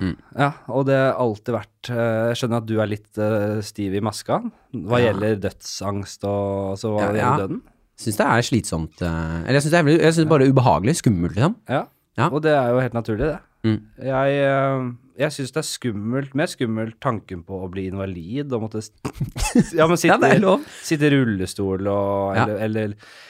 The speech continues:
Speaker 2: eller få sånn M E og så bli fanget i min egen hode og sånn. Det er mer skummelt for meg. Men det å bare dø i en bilulykke,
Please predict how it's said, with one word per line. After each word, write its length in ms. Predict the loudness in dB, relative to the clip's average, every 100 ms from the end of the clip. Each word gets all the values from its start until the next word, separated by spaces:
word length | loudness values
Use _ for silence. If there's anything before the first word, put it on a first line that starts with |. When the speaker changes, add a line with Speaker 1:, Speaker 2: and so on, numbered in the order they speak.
| -4
Speaker 2:
eller 180 | -2 0
få 140 | -2
sånn 140 | -2 -2
M 400 | -2 -2 -2 -4
E 80 | -4
og 100 | -4
så 40 | -6
bli 80 |
fanget 580 | -2 0 0 0 -4 -4
i 40 | -2
min 140 | 0
egen 680 | 0 -2 -2 -4 -8 -14 -14 -4
hode 440 | -2 -2 -4 -6
og 80 | -4
sånn. 180 | -6 -4
Det 180 | -2 2
er 140 | 2
mer 180 | 2 0 0 -2
skummelt 280 | -4 -4 -2
for 80 |
meg. 280 | -2 -2 -4 -6
Men 200 | -2 2
det 100 | 2
å 80 | 2
bare 160 | 0 -2
dø 400 | -4 -2 0 0
i 160 | 0 -2
en 100 | -4
bilulykke, 680 | -6 -8 -8 -8 -4 -4